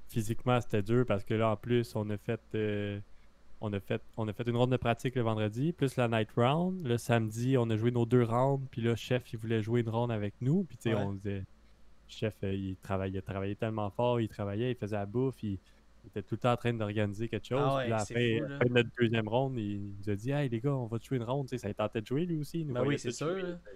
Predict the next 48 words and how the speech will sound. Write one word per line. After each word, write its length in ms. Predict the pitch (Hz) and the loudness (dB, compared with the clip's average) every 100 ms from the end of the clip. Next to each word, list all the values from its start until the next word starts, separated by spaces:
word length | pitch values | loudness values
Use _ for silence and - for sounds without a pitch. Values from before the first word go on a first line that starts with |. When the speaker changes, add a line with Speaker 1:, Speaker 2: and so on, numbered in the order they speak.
| - | -4
Speaker 2:
Puis 80 | 120 | -2
en 80 | |
même 140 | 117 117 | -2 -2
temps, 80 | 139 | -4
il 100 | 120 | -4
travaillait 300 | - 113 117 | -6 -4 0
Speaker 1:
On 60 | 117 | 2
Speaker 2:
comme 120 | 110 | 2
Speaker 1:
a 20 | |
Speaker 2:
un 20 | |
Speaker 1:
dit, « 160 | 104 110 | -2 0
Ah, 60 | 117 104 | 0 0
Speaker 2:
défoncé. 220 | - 95 95 | -2 -4 -6
Speaker 1:
ben, 140 | 95 92 | -8 -6
ben 100 | 101 | -4
oui, 180 | 120 147 | 0 0
on 80 | |
va 100 | 127 | 0
aller 140 | 120 113 | 0 0
jouer 120 | 123 | -2
avec 160 | 117 - | -4 -4
toi, 160 | 135 | -8
chef. 220 | 123 127 120 | -6 -10 -8
Ben, 140 | 107 | -8
c'est 160 | 101 - | -8 -8
sûr, 140 | - 139 | -4 -2
là, 180 | 160 147 | -2 -4
ça 120 | - | -4
va 60 | 101 | -4
être, 80 | - - | -6 -10
ça 160 | - | -6
va 40 | 98 | -6
être 120 | - | -6
le 80 | 98 | -8
fun, 160 | 139 | -6
là. » 40 | 160 151 135 | -6 -8 -8
On 120 | 101 | -6
a 60 | |
le 60 | 98 | -4
goût 120 | 104 | -4
de 60 | 139 | -4
jouer 140 | 139 | -2
avec 180 | 120 110 | -2 -4
chef 180 | - 127 - | -8 -12 -12
aussi. 180 | - 135 - | -14 -14 -6
Speaker 2:
Ben 80 | 123 | -4
oui. 200 | 131 117 - - - | -2 -4 -12 -20 -18
Speaker 1:
Fait 80 | 107 | -16